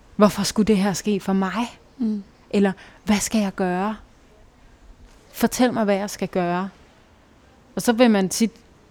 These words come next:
Speaker 1: når man stiller det spørgsmål, og det er også en del af, <laughs> af det spirituelle, øhm,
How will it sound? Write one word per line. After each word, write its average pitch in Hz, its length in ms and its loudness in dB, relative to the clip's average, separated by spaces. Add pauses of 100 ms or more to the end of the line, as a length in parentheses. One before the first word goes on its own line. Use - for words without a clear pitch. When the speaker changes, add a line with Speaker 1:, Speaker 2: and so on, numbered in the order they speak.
Speaker 1:
når 208 120 2
man 190 180 4
stiller 302 320 2
det 185 180 -4
spørgsmål, 175 500 -4
og 175 100 -6
det 214 120 4
er 240 100 2
også - 440 -6
en 208 160 0
del 214 260 4
af, 185 160 0 (260)
<laughs> - 240 -6
af 208 140 -2
det - 80 -12
spirituelle, 190 520 -6 (800)
øhm, 185 720 -4